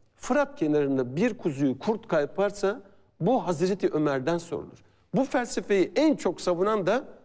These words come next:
ak Parti iktidarı. Ama bugün bakıyorsunuz hiçbir şeyden sorumlu değiller. Heyelan oluyor, çet raporunu ben vermedim, imzalamadım. İşçiler aile toprağı. Ya elli bin insan ölmüş.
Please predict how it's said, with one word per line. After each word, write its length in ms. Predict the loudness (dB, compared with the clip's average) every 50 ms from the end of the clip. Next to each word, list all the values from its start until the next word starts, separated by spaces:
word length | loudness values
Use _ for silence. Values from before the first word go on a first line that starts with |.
| -4 -4
ak 220 | -4 -4 -2 -2
Parti 300 | -2 -2 -2 -2 -6 -10
iktidarı. 360 | -10 -10 -12 -12 -10 -10 -10 -10 -14 -20 -20 -20 -4 -2
Ama 200 | 0 0 2 2
bugün 280 | 0 2 2 2 2 2
bakıyorsunuz 680 | 0 0 0 0 0 0 0 0 0 0 0 0 -4 -12 -20 -20 -20 _ _ _ _ _
hiçbir 580 | 0 2 4 4 2 0 -6 -4 0 2 2
şeyden 400 | 2 4 4 4 4 4 4 2
sorumlu 500 | 0 0 0 0 2 2 2 0 2 4
değiller. 380 | 4 2 2 2 0 -2 -4 -4 -8 -18 -20 -20 _ _ _ _
Heyelan 460 | 0 2 4 4 4 4 2 2 2
oluyor, 380 | 2 0 2 2 2 2 0 -2 -8 -14 -20 -20 -16 _
çet 300 | -2 0 0 0 2 0
raporunu 380 | 0 2 2 2 2 2 2 0
ben 200 | 0 0 2 2
vermedim, 420 | 2 2 2 0 0 0 2 2
imzalamadım. 640 | 2 2 4 4 2 2 2 2 0 0 -2 -4 -8 -10
İşçiler 380 | -12 -12 -8 -4 0 0 2
aile 260 | 2 2 2 0 -2
toprağı. 300 | -6 -10 -12 -10 -12 -14 -16 -18 _ _ _ _ _ _ 0
Ya 220 | 2 2 0 -2 -6 -8 -2 0
elli 400 | 0 2 2 2 2 2 2 4
bin 260 | 2 2 2 0 0 2
insan 580 | 4 4 4 4 2 2 2 2 2 0 0
ölmüş. 440 | -2 0 0 -2 -4 -6 -10 -14 -18